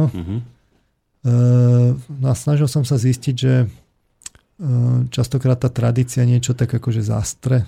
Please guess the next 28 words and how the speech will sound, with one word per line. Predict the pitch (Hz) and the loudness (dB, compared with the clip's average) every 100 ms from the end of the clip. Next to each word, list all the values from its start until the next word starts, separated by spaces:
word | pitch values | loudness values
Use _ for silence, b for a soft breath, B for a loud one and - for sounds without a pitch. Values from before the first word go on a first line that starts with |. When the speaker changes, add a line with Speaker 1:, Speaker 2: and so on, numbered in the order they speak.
| - | -4
Speaker 2:
takým, | 127 117 - 120 110 107 | -8 -6 -4 -4 -4 -8
takým, | - 123 123 117 113 | -10 -6 -6 -6 -8
takým | 135 123 110 | -10 -6 -4
hmlistým | 110 123 123 123 | 0 0 0 -2
oparom, | 117 117 135 135 131 | -2 -2 0 0 2
alebo | 131 127 131 127 b b b b _ | 2 2 2 0 b b b b _
čo | - | -4
je | 123 | 0
horšie, | 101 120 - 127 127 127 | 2 0 0 0 2 2
niektoré | 127 123 - 123 | 0 -2 0 -2
tie | 120 127 | 0 -2
techniky | 123 113 - 120 131 | -2 -4 -4 -4 -2
zastarávajú, | 110 117 - 127 123 113 113 127 | 0 0 -2 0 0 0 -2 -4
lebo | 131 117 117 | -4 -4 -4
človek | - 123 117 | -4 -2 -2
sa | 110 127 | -4 -2
mení | 120 123 123 143 143 - _ _ _ b b b b b b b b _ _ | 0 2 2 2 -2 -8 _ _ _ b b b b b b b b _ _
a | 117 117 | 0 2
mnohé | 117 120 123 127 | 2 2 4 4
z | 113 | 2
nich | 123 | -2
sú | - 127 | 0 -2
pre | 120 120 | 0 0
dnešného | 117 123 - 123 123 | 0 0 0 0 0
človeka | 123 120 127 | 0 0 0
práve | 123 117 120 | 0 2 2
že | 120 | 2
už | 170 151 - | 0 -2 -4